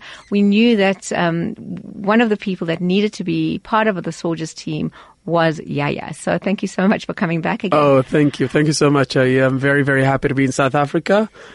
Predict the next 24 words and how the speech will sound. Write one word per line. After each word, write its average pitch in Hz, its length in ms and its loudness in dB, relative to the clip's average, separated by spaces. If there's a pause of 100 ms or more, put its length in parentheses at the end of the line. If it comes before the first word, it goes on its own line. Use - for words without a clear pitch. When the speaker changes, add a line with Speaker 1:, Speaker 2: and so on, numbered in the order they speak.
(180)
Speaker 2:
uh, 131 480 2
and 127 320 0
I'm 127 140 -2
very 127 240 2
happy 131 220 -2
to 131 120 -4
support 131 380 -2
the 139 80 -4
Jewish 131 280 0
students, 135 600 0
uh, 135 100 4
on 127 320 2
WITS 143 360 -2
and 135 160 0
in 131 80 2
Cape 131 240 0
Town 139 400 2 (440)
and 135 300 2
everywhere 127 400 2
around 131 260 2
the 131 100 0
world. 127 380 2 (200)
That's, - 400 -2
uh, 131 320 2